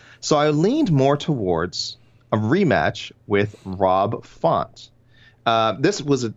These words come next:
a difficult pick first because I remember, uh, I've definitely previously said I wanted Font to fight the, um, Sandhagen Edgar winner. That seemed very logical to me until Sandhagen just obliterated Edgar,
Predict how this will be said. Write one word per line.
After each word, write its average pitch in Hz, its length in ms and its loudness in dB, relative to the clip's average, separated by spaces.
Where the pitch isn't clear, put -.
a 107 160 0
difficult 143 340 0
pick 101 280 -2
first 101 260 -4
because 117 220 0
I 113 140 2
remember, 117 320 0
uh, 110 40 2
I've 107 300 0
definitely 139 260 0
previously 110 340 -4
said 101 200 -2
I 104 160 2
wanted 110 340 0
Font - 380 -2
to 110 100 -8
fight 104 380 -2
the, 104 200 -2
um, 95 300 -2
Sandhagen 110 560 0
Edgar 131 220 0
winner. 85 240 -8
That 117 120 0
seemed 127 160 2
very 113 160 2
logical 110 360 -2
to 98 100 -10
me 90 240 -6
until 110 240 2
Sandhagen 110 560 0
just 95 260 -8
obliterated 104 560 0
Edgar, 95 480 -4